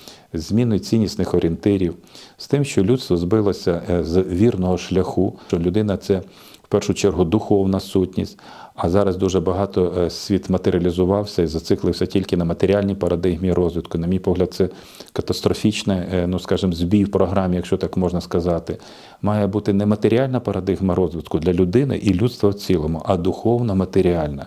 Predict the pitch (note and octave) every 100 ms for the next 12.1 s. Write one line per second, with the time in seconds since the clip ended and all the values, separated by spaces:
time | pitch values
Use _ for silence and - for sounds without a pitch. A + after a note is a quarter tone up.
0 | - F#2 F2+ - G2 F#2 - F#2+ - F#2+
1 | - F#2 F2+ F2 E2 F2+ E2+ D#2 - F2
2 | D#2+ - F2+ A2+ C#3 - - - - F2+
3 | G#2+ G#2 G2 F#2+ F2 - - - - _
4 | - E2 F2 G2 A2+ G2 G2 F2+ G2 F#2+
5 | G2 B2+ D3+ - G2+ A2 G2+ - - D#3+
6 | - D#3+ A#2+ F#2 F#2+ F#2 F#2 G2+ G#2 A#2+
7 | D#3+ A2 - F#2+ B2+ B2+ G#2 F#2 - -
8 | - - - A#2+ - G2 A2 F3 E3 G#2
9 | F#2+ - B2+ G#2+ G2+ - - F#2+ F2+ A#2
10 | - G2+ G2+ - G2 F#2+ B2+ D3+ A#2+ G2
11 | F2 A#2+ - - G#2+ G#2 F#2+ G2+ E2+ -
12 | -